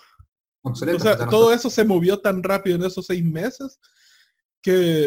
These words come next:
Speaker 2: e-, eso generó una gran cantidad de problemas, varios terminamos <laughs> peleando, o sea, y fue como, "No, en serio, ya".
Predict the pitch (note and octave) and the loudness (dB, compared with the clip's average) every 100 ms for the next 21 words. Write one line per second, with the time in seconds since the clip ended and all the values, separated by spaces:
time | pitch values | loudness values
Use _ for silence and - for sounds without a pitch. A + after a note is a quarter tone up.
0 | - _ _ _ _ _ F3+ F#3+ - F#3 | -2 _ _ _ _ _ 0 0 2 0
1 | G#3 A3 G#3+ G3 - - F3+ E3+ E3 F#3+ | 0 0 2 0 -2 -8 -4 -2 0 0
2 | G3+ F3+ F3+ F#3+ F#3 F3+ F3 F3+ F3 E3 | 0 -2 -4 -6 -6 -4 -2 -4 -2 -2
3 | F3+ G3 F#3+ E3+ F3 E3+ E3 - - E3 | 0 0 -2 -2 -2 -4 -6 -10 -14 -10
4 | E3 E3+ E3 F#3 E3 F#3+ F3+ F#3+ E3+ E3 | -6 -4 -4 -4 -6 -4 -2 -2 -2 -2
5 | F3 D#3 D3+ - E3+ E3+ F#3 F#3+ E3 D3+ | -4 -2 -4 -8 -10 -6 -4 -4 -4 -6
6 | - E3+ A#3+ F3 D#3+ G#3 G#3+ D#3 D#3+ | -8 -4 -4 -4 -8 -6 -4 -4 -4